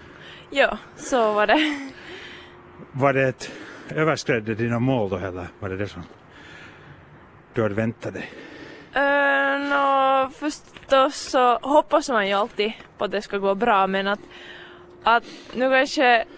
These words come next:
Speaker 1: jag var inte ändå för, efter det här första programmet så, så här, det är på topplaceringar. Så sen efter det här,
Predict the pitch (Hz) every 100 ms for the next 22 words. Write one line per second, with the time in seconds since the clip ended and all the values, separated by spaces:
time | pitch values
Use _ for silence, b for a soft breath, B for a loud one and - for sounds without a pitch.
0 | B B B B 302 B B B 247 262
1 | 254 262 269 254 233 240 214 220 240 -
2 | 220 214 240 247 262 - 185 180 185 180
3 | 180 202 190 190 190 170 170 202 - B
4 | B B B B B - 101 185 196 -
5 | 226 226 - 254 330 294 302 294 285 294
6 | 330 B B - 240 220 220 - 190 196
7 | 214 185